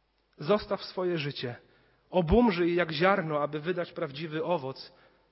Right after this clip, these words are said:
aby mieć życie wieczne. Idź za Jezusem, wiernie Mu służąc, a uczci Ciebie sam Ojciec Niebieski. Drodzy, życzę Wam, aby ten tydzień kontrastów prawdziwie taki właśnie był. Kontrastowy.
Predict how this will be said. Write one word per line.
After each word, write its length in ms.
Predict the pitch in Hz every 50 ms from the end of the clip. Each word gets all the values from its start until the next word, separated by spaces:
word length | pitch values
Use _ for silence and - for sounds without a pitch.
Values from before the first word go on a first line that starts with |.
| _ _ _ _ _ _ _ _
aby 200 | 156 170 175 190
mieć 180 | 202 208 180
życie 360 | 165 156 170 214 - - 185 160
wieczne. 500 | 135 147 143 - - - 135 123 120 113 - _ _ _ _ _ _ _
Idź 200 | - 220 233 190
za 140 | 180 214 214
Jezusem, 500 | 202 202 196 170 180 226 202 - 196 175
wiernie 420 | 160 143 175 202 208 214 208 202 196
Mu 140 | 202 190
służąc, 600 | 180 - 170 185 185 151 143 139 139 - - - - _ _ _ _ _ _ _ _
a 100 | - 175
uczci 340 | 139 180 185 180 - - 156
Ciebie 260 | - - 151 143 147
sam 220 | - - 156 143 135
Ojciec 360 | 160 170 160 - 160 - -
Niebieski. 560 | 151 143 131 131 117 - - - - 123 113 - _ _ _ _ _ _ _ _ _ _ _ _
Drodzy, 360 | 147 160 180 196 175 165 185
życzę 340 | 170 156 214 214 - 170 156
Wam, 280 | 135 139 131 131 131 127 - - _ _ _ _ _ _ _ _ _ _ _ _ _ _ _ _ _ _ _ - _ _ _ _ _ _
aby 200 | - 156 175 185
ten 200 | 180 - 202 190
tydzień 360 | - - 247 190 190 208 202
kontrastów 640 | 196 - 185 165 - 175 175 175 165 - - 147 -
prawdziwie 440 | - 175 165 151 151 165 165 151 147
taki 280 | - 156 - - 175
właśnie 340 | 151 143 139 - - 147 139
był. 240 | 123 127 120 110 101 - _ _ _ _ _ _ _ _ _ _ _ _ _
Kontrastowy. 760 | - 190 185 175 - 185 165 - - - 160 127 107 113